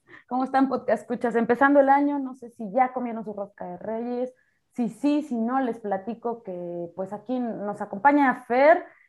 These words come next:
que entre sus actividades también está ser rey mago. <laughs> Entonces... Pues, cuando necesiten algo, le pueden mandar una carta a Fer, él es el querido Baltasar, en otros años ya lo hizo. <laughs> Entonces,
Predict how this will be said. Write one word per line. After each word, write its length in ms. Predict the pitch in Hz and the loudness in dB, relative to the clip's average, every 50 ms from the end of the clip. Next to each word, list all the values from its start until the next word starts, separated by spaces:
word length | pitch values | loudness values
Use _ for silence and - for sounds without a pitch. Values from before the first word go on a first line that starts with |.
| _ _ _ - | _ _ _ -6
que 60 | 233 | -4
entre 280 | 240 247 - 226 240 240 | -2 -2 -2 -2 -2 -2
sus 160 | 254 247 240 | 0 0 -2
actividades 680 | 247 - 247 - - 262 262 269 294 311 330 330 320 - | -2 -4 -4 -4 -2 0 2 4 6 6 6 4 2 0
también 320 | 254 233 240 262 269 277 | 0 0 2 2 2 2
está 320 | 277 269 - 254 254 262 254 | 0 0 2 2 2 2 2
ser 240 | - 262 247 247 | 0 -2 -2 0
rey 180 | 254 247 240 240 | 0 2 2 2
mago. 480 | 233 233 226 226 240 262 285 349 403 508 - _ _ _ - - | 2 2 4 4 4 2 2 0 -2 -4 -6 _ _ _ -4 -4
<laughs> 580 | 359 - - 370 349 - - 339 - - - | 0 2 4 4 6 6 4 2 2 0 0
Entonces... 720 | - 247 240 - - 294 285 294 269 247 - 302 285 294 285 - - _ _ _ _ - _ _ - | -2 -2 -2 0 2 4 6 6 4 2 0 0 0 0 -2 -8 -18 _ _ _ _ -20 _ _ -4
Pues, 80 | 277 277 | 2 4
cuando 220 | 302 294 294 294 | 4 4 4 2
necesiten 440 | 294 311 330 311 349 - 311 285 254 | 0 0 0 0 0 0 0 0 2
algo, 200 | 233 226 214 214 | 2 0 0 0
le 80 | 202 | 0
pueden 180 | - 196 190 180 | 0 0 0 0
mandar 260 | 185 180 170 170 170 | -2 -4 -6 -6 -8
una 160 | 170 175 170 - | -8 -8 -10 -10
carta 380 | - 180 180 185 - - - - | -10 -12 -12 -12 -12 -12 -12 -12
a 100 | - - | -12 -10
Fer, 240 | - 247 262 262 254 | -6 -4 -4 -2 -2
él 160 | 240 226 208 | -2 -2 -4
es 260 | 202 196 196 196 _ - | -4 -4 -6 -8 _ -10
el 160 | 196 190 185 | -10 -10 -8
querido 320 | 190 190 190 196 190 190 180 | -10 -8 -8 -6 -4 -4 -4
Baltasar, 680 | 180 180 185 - - - - 269 269 269 277 285 277 - _ - 254 - 196 - - | -4 -6 -6 -8 -6 0 2 4 4 4 4 0 -2 -8 _ -20 -20 -20 -16 -6 -4
en 80 | 202 | -2
otros 240 | 208 208 - 202 202 | -2 -2 -2 0 2
años 340 | 220 208 214 202 196 190 175 | 4 4 2 2 -2 -2 -2
ya 140 | 196 185 185 | -2 -2 0
lo 160 | 190 190 202 | 0 -2 0
hizo. 720 | 220 247 311 302 - - 320 302 349 - 330 302 311 320 - | 0 0 0 2 4 6 6 6 8 6 6 4 4 2 -2
<laughs> 360 | 330 392 392 294 262 269 - | -4 -2 -2 -2 -2 -4 -6
Entonces, 560 | 247 220 190 - 214 214 208 208 208 202 208 | -10 -10 -8 -8 -8 -6 -6 -4 -4 -4 -4